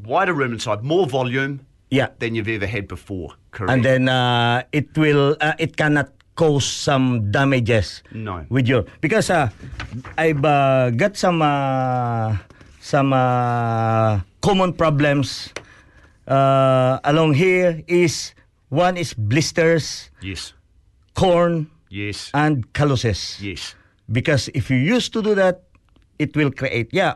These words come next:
Speaker 2: all of
Speaker 1: Correct.
Speaker 2: this
Speaker 1: The
Speaker 2: I have
Speaker 1: abrasion, the
Speaker 2: experienced.
Speaker 1: abrasion on that side of the foot and the toes, yes, that will create it.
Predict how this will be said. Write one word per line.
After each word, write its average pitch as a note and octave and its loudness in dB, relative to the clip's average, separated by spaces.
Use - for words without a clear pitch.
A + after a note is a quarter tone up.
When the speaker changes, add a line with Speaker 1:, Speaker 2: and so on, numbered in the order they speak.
Speaker 2:
all G3+ 2
of F#3 4
Speaker 1:
Correct. D#3 2
Speaker 2:
this C#3+ 2
Speaker 1:
The D3+ 2
Speaker 2:
I - 4
have D3+ 2
Speaker 1:
abrasion, D3 2
the - -2
Speaker 2:
experienced. C#3 -2
Speaker 1:
abrasion F3+ 0
on C#3+ 0
that A2+ -4
side C#3 -2
of A2 -4
the F#2+ -6
foot B2 -6
and G#2+ -8
the F#2 -4
toes, G2+ -4
yes, F#2 -8
that G#2+ -6
will G2 -8
create F2 -4
it. D2+ -10